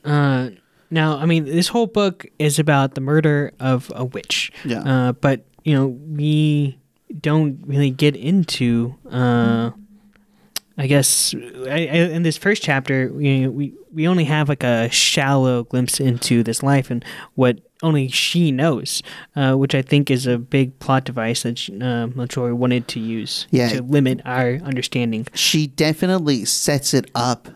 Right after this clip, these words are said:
Speaker 2: initially so that we, we think things about Luismi that maybe are not as true as we seem. And so
Speaker 1: Mm-hmm.
Speaker 2: from, like, the, maybe the, really the first chapter of the novel, we, we kind of have in our heads that Luismi killed the witch, and now we just wanna figure out what the motive is, too.
Speaker 1: Yeah.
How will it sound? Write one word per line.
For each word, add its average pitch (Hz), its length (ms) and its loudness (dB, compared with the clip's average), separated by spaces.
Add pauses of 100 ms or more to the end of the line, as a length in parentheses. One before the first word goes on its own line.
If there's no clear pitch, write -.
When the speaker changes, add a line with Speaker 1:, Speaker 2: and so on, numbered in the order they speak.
Speaker 2:
initially 120 540 2
so 123 220 0
that 113 360 2
we, 123 360 2
we 127 180 2
think 170 420 -2
things 131 380 -2
about 117 300 2
Luismi 123 840 0 (240)
that 117 320 0 (100)
maybe 135 480 2
are 127 220 0
not 123 260 0
as 107 300 0
true 131 400 0
as 113 240 -2
we 117 120 -2
seem. 127 420 0
And 113 160 -2
so 117 340 2
Speaker 1:
Mm-hmm. 143 360 2 (400)
Speaker 2:
from, 185 220 2
like, 180 180 0
the, 170 60 -2
maybe 185 220 2
the, 143 120 0
really 170 220 2
the 131 60 -2
first 160 380 0 (120)
chapter 143 420 2
of 113 100 2
the 117 80 -6
novel, 113 420 0 (440)
we, 143 120 0
we 139 120 2
kind 151 240 0
of 127 80 0
have 139 220 2
in 135 60 2
our 117 120 0
heads 120 320 0
that 113 160 2
Luismi 131 580 2
killed 131 300 0
the 117 40 0
witch, 113 300 0
and 117 100 -2
now 120 200 2
we 120 100 4
just 117 180 0
wanna 117 220 2
figure 113 380 0
out 107 180 -2
what 120 240 0
the 113 60 -2
motive 104 420 0
is, 107 320 0
too. 113 240 0
Speaker 1:
Yeah. 139 140 2